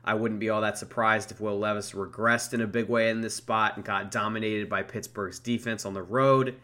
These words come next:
That said, Atlanta's defense actually grades out better than Pittsburgh down for down, according to P F F.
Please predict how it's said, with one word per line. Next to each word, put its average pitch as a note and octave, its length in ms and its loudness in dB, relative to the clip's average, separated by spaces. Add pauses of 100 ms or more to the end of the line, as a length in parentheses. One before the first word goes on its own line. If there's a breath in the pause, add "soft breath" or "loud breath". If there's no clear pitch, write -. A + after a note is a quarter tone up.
(540 loud breath)
That D3+ 220 10
said, C#3+ 480 4
Atlanta's A#2 560 0
defense C3 480 0 (100)
actually A#2 560 0
grades G#2+ 560 -2
out G#2 320 2
better A#2+ 200 0
than A#2+ 140 0
Pittsburgh B2+ 720 0
down A2+ 320 2
for A2 200 -6
down, G#2+ 640 0
according A2+ 360 -2
to G#2+ 80 -2
P A#2+ 240 0
F G#2+ 180 0
F. A#2 320 0